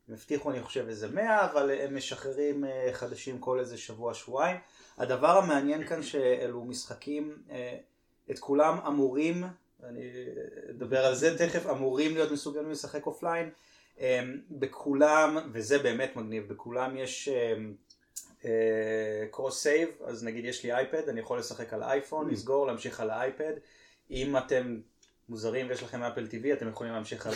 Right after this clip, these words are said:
Speaker 1: אה, לשחק
Speaker 2: <laughs>
Speaker 1: שם. אה, אני מבין שגם זה עובד, או שזה יהיה זמין בדצמבר על מחשב.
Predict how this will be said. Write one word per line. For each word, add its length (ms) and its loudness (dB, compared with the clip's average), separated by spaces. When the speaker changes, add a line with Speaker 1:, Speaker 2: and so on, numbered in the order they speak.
Speaker 1:
אה, 260 2
לשחק 320 -4
Speaker 2:
<laughs> 80 2
Speaker 1:
שם. 160 4
אה, 320 8
אני 200 2
מבין 480 2
שגם 540 4
זה 220 0
עובד, 680 2
או 140 0
שזה 300 -6
יהיה 340 2
זמין 400 -6
בדצמבר 600 -4
על 460 4
מחשב. 440 -2